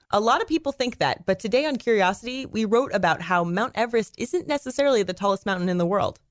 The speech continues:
Mount Everest is tall at just over twenty-nine thousand feet, or nine thousand meters.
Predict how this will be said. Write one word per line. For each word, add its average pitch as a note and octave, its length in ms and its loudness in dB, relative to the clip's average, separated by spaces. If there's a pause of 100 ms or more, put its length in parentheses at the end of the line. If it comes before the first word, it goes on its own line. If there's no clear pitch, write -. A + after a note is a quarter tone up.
(140)
Mount A#3+ 300 2
Everest B3+ 440 0
is C#4 280 -6
tall B3 520 4
at G3 120 2
just B3 220 0
over A#3 200 4
twenty-nine C4 600 0 (140)
thousand G#3 500 0
feet, - 440 -8
or F3+ 180 2
nine F3+ 260 0
thousand F3 400 2
meters. - 480 -8